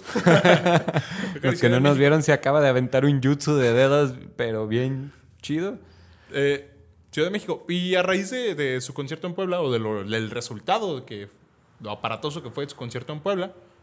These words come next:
Speaker 2: ya no se presentó en México.
Speaker 1: ¿Cómo?
Speaker 2: Desconozco cuál
Speaker 1: ¿Cómo
Speaker 2: era la
Speaker 1: está?
Speaker 2: fecha siguiente y qué país era el siguiente, pero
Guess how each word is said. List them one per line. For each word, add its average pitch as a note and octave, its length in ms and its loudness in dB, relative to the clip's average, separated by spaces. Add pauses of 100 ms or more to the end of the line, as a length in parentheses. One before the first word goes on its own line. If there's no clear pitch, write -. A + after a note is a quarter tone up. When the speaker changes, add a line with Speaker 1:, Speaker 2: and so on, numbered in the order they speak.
Speaker 2:
ya A#2 200 -2
no B2+ 100 -6
se B2+ 80 -10
presentó A#2 300 -10
en C#3 60 -8
México. F#3 320 -12
Speaker 1:
¿Cómo? - 560 -20
Speaker 2:
Desconozco B2+ 840 -4
cuál A#2+ 160 -4
Speaker 1:
¿Cómo C3+ 120 -4
Speaker 2:
era C3+ 160 -2
la C#3 80 -2
Speaker 1:
está? - 60 -10
Speaker 2:
fecha C#3 200 -10
siguiente C#3+ 380 -10
y B2 60 -10
qué B2+ 100 -12
país A#2 320 -12
era A#2+ 120 -10
el A#2+ 80 -12
siguiente, E3+ 360 -8
pero A2+ 540 -8